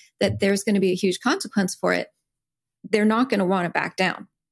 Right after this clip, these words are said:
So one thing that I found is, one, you have to have reasonable consequences. They need to know that you're gonna be happier if they tell the truth,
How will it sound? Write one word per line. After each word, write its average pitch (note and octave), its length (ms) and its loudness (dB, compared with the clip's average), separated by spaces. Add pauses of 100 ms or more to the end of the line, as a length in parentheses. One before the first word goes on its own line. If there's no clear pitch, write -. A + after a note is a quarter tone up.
(800)
So G#3 420 -2
one C4 300 2
thing B3 180 4
that G#3+ 120 4
I G3 100 2
found F#3 300 0
is, G3 120 0
one, C4 180 4
you B3 60 4
have A#3+ 180 0
to C4 60 0
have G#3 120 2
reasonable F#3+ 520 0 (120)
consequences. - 760 -6 (320)
They G#3+ 120 6
need A#3+ 240 4
to A#3+ 100 0
know G3+ 340 2 (220)
that - 160 2
you're G3+ 120 2
gonna A#3 160 2
be C4+ 120 2
happier A3+ 380 0
if A#3+ 100 -4
they B3+ 100 2
tell B3+ 180 0
the C4+ 100 0
truth, G#3+ 340 0